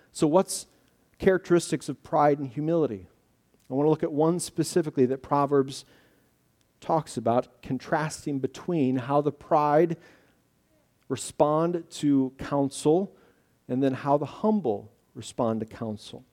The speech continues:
I want to read these four verses here. Proverbs twelve fifteen.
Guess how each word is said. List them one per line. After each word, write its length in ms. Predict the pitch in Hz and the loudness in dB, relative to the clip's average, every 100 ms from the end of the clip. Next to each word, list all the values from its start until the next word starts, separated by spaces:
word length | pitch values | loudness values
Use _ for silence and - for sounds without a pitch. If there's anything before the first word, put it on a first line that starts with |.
| _ _ _ _ _ _ _ _ _ _ _ _ _ _ _ _ _ _ _ _ _ _ _ _ _ _ - | _ _ _ _ _ _ _ _ _ _ _ _ _ _ _ _ _ _ _ _ _ _ _ _ _ _ -14
I 20 | 131 | -8
want 140 | 135 | -4
to 40 | |
read 200 | 131 135 | -2 -2
these 180 | 131 123 | -2 -4
four 300 | - 151 139 | -4 -2 -2
verses 460 | 123 123 - 113 - | 0 -4 -4 -12 -8
here. 260 | 123 113 - _ _ _ _ _ _ _ _ _ _ _ _ - | -8 -8 -12 _ _ _ _ _ _ _ _ _ _ _ _ -6
Proverbs 440 | 143 147 143 - | 0 2 0 -2
twelve 300 | - 151 143 | 0 2 2
fifteen. 500 | 165 - 143 117 110 | -2 -4 -2 -2 -6